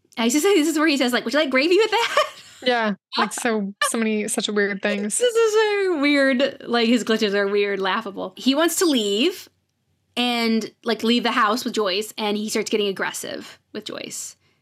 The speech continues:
Speaker 1: And she's
Speaker 2: Yep.
Speaker 1: starting to be like,
Speaker 2: She's
Speaker 1: uh,
Speaker 2: finally coming to her senses.
Speaker 1: Yeah, she's like, "Something's wrong here. Like, this is
Speaker 2: Yep.
Speaker 1: not okay." In the graveyard, finally, <laughs> we get back to Jenny and Giles. And Giles is like, "Oh, I don't think it went in too deep.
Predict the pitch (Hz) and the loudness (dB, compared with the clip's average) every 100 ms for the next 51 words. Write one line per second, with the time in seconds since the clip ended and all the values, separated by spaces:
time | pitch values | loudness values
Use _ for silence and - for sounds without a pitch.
0 | - 214 247 247 240 240 240 233 208 214 | -8 -2 0 0 0 0 0 0 0 0
1 | 196 - - 294 226 - - 262 247 240 | 0 -4 -2 2 4 4 2 0 0 0
2 | 214 196 196 190 208 202 - - - 226 | 0 0 0 -2 -4 -6 -6 -6 -6 -4
3 | 208 202 208 202 185 214 208 214 202 196 | -4 -4 -2 -2 -2 -4 -2 -2 -2 -2
4 | 185 190 190 170 175 208 208 190 196 185 | -2 -2 -6 -6 -6 -8 -8 -8 -6 -6
5 | 190 - - _ _ _ - - - - | -6 -8 -8 _ _ _ -20 -20 -20 -20
6 | _ _ - 247 240 220 277 349 320 220 | _ _ 0 4 4 4 2 4 4 4
7 | 202 202 247 277 - 220 247 247 226 220 | 4 4 2 0 0 0 4 4 4 2
8 | 214 208 208 240 277 233 233 226 233 214 | 0 -2 0 2 4 4 2 0 -2 0
9 | 226 208 202 196 180 175 240 - - _ | 0 0 0 -2 -2 -4 -6 -10 -20 _
10 | _ _ _ 240 233 226 226 196 202 208 | _ _ _ -2 0 0 0 0 -2 0
11 | 214 214 208 196 - 214 247 233 269 269 | 0 -2 -4 -8 -4 -2 0 2 2 2
12 | 269 247 247 240 247 277 262 254 254 262 | 2 2 2 2 2 2 4 4 4 2